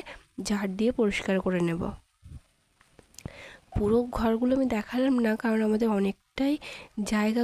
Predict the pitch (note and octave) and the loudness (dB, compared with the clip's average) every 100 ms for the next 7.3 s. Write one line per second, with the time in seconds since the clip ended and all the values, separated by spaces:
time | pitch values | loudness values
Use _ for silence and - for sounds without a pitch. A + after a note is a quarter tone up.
0 | A#3 A#3 A#3 A#3+ A3 G#3+ G#3 A3 - A3 | 2 0 2 2 2 0 2 0 2 2
1 | A3+ A3+ G3 A#3 A3+ A#3 C4+ D#4+ A#3+ F#3 | 2 0 0 0 0 2 2 2 2 -2
2 | - G3 G#3 G#3+ A3 B3+ A3+ G#3 A3 - | -6 -2 0 2 2 4 4 4 0 0
3 | C#4 B3+ A3 G#3 G#3+ F#3+ F#3 F3+ G#3 - | 2 4 4 2 2 2 0 -2 -4 -6
4 | - - - G#3 G#3+ A#3+ C4 F4+ - - | -14 -12 0 2 4 2 4 2 0 -6
5 | - _ - A#3+ A#3+ - - - A3 G#3 | -8 _ 2 2 2 -6 -8 0 0 2
6 | C4 B3+ A#3 B3+ A#3+ A3+ F#3+ G#3+ C4+ A#3 | 2 2 0 -2 0 0 0 0 0 0
7 | A3+ - G#3+ | -2 0 -2